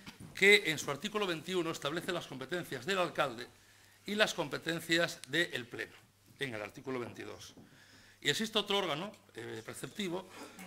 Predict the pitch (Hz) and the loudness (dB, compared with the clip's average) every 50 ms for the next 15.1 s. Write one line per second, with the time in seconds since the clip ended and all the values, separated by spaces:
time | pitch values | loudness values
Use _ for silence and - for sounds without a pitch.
0 | - - - 165 180 170 180 170 - 196 180 185 175 170 147 147 170 175 180 165 | -14 -2 2 2 2 2 0 -2 -6 -4 0 2 2 2 2 0 -2 -2 -2 -2
1 | 160 147 - 151 160 175 - 147 123 147 156 170 185 175 151 135 160 156 147 151 | -4 -4 -4 -4 -4 -4 -6 -8 -6 -4 -2 -2 -2 -2 -2 -2 -2 0 2 2
2 | 160 170 156 - - 131 135 147 160 151 147 - - 143 143 156 160 - - - | 2 0 -2 -6 -10 -8 -6 -4 -4 -4 -4 -4 -4 -4 -4 -2 -4 -4 -6 -8
3 | - - - - - 127 135 151 170 170 185 185 185 - - 131 143 160 170 - | -12 -20 -20 -10 -6 -2 -2 0 0 0 -2 -4 -4 -6 -6 -4 -2 -2 -2 -2
4 | 143 139 143 147 143 - 135 156 143 - - - 156 147 131 - 147 143 147 131 | -4 -6 -6 -6 -8 -6 -4 -4 -4 -4 -6 -6 -6 -6 -6 -8 -10 -10 -8 -8
5 | 107 98 - - - 104 98 87 - - - - - - - - - - - - | -10 -12 -12 -14 -14 -14 -14 -16 -18 -20 -20 -20 -20 -20 -20 -20 -20 -20 -20 -20
6 | - - - - - - - _ - - - _ - - 160 156 139 170 165 160 | -20 -20 -20 -20 -20 -20 -20 _ -20 -20 -20 _ -4 -2 -2 0 0 -2 -2 0
7 | 214 254 240 220 208 180 - - - - - - - - 127 127 131 127 127 131 | 0 2 2 2 0 0 -2 -6 -8 -10 -14 -18 -12 -8 -6 -4 -2 -2 -2 -4
8 | - 196 208 214 208 202 190 - - 165 175 175 165 - 143 135 131 139 170 170 | -4 -4 -2 0 0 0 0 2 2 4 4 4 2 2 2 2 4 4 2 2
9 | 135 - - - - - - - - - - - - - - - - - - - | 2 -2 -6 -14 -18 -20 -20 -20 -20 -20 -20 -20 -20 -20 -20 -20 -12 -6 -4 -2
10 | 165 170 170 - 240 - 233 220 220 226 226 214 - - 196 - - - - - | -2 -2 -2 -2 0 0 2 0 4 4 2 2 2 -2 -4 -6 -6 -8 -14 -20
11 | - - _ _ _ _ _ - - - - - - 151 160 160 175 156 170 170 | -20 -20 _ _ _ _ _ -20 -20 -20 -20 -8 -4 -4 -2 -2 -2 -4 -4 -2
12 | - 247 247 269 262 247 226 240 233 226 220 196 175 165 165 - - 226 220 208 | -2 -2 0 0 0 0 2 2 2 2 2 2 0 -2 -4 2 4 4 4 4
13 | - - 165 175 180 - 196 190 - 175 170 - 208 202 202 214 202 202 190 180 | 2 0 -2 0 0 0 -2 -2 -2 -4 -4 -4 -6 -2 -2 -2 0 0 0 0
14 | 170 - 196 190 196 - 190 170 - 196 170 139 127 127 117 101 101 120 151 160 | 0 0 0 -2 0 0 -2 0 0 -2 -2 -4 -4 -6 -6 -6 -6 -4 -4 -4
15 | 127 98 | -4 -6